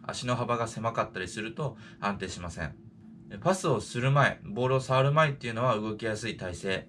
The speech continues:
で、肩幅ぐらいでいいんですけど、強いボールに対して、まあ、先ほども言ったんですが、体の中心で捉えると言いましたよね。この強いボールに対応したいので、なるべく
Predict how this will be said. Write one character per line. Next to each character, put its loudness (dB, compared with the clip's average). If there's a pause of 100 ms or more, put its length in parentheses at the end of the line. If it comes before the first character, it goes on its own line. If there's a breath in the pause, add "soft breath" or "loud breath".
(120)
で、 0 (180 loud breath)
肩 -4
幅 2
ぐ -2
ら 4
い -2
で -6
い -2
い -4
ん -6
で -4
す -10
け -6
ど、 2 (560)
強 4
い 6
ボ 2
ー 4
ル 2
に 0
対 4
し -4
て、 0 (800)
ま -6
あ、 -4
先 2
ほ 8
ど 6
も 4
言 0
っ -10
た 2
ん 2
で 0
す -10
が、 4
体 6
の 2
中 0
心 -2
で 4
捉 4
え 2
る -4
と -4
言 -14
い -10
ま -8
し -10
た -8
よ -4
ね。 -4 (140)
こ -6
の -4
強 2
い 6
ボ 4
ー 2
ル 0
に 0
対 2
応 0
し -6
た 4
い 2
の -2
で、 2 (120)
な 0
る 4
べ 0
く 2